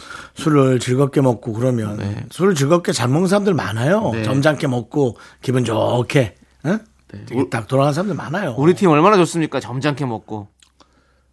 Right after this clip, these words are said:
Speaker 1: 우리 팀이요?
Speaker 2: 예, 점잖아요, 사람들이.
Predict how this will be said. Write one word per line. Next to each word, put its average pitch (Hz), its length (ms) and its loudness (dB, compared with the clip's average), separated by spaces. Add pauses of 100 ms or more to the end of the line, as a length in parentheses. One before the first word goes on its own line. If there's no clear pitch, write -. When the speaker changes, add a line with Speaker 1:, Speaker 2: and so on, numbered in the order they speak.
(180)
Speaker 1:
우리 117 160 -10
팀이요? 113 540 -6
Speaker 2:
예, 110 420 -2
점잖아요, 151 420 0
사람들이. 107 460 -4